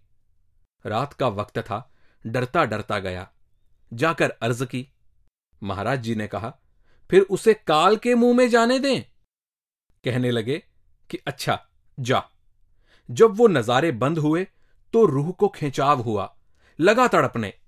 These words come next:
मन्ना सिंह से कहने लगा कि "वास्ता है रब का, महाराज जी से कहो कि मुझे वही चीज दे दें।"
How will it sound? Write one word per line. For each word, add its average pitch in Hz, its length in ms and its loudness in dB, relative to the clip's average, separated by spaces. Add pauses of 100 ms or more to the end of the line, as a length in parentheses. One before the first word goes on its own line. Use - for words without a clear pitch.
(600)
मन्ना 127 340 0
सिंह 139 220 -2
से 139 140 -4
कहने 135 340 -2
लगा 147 320 -2 (280)
कि 240 80 4
"वास्ता 185 460 4
है 202 160 4
रब 156 180 4
का, 120 280 -4 (320)
महाराज 147 460 2
जी 151 100 0
से 147 160 -2
कहो 120 360 -4 (220)
कि 240 60 2
मुझे 226 280 4
वही 196 320 0
चीज 202 280 -2
दे 160 200 0
दें।" 120 220 -6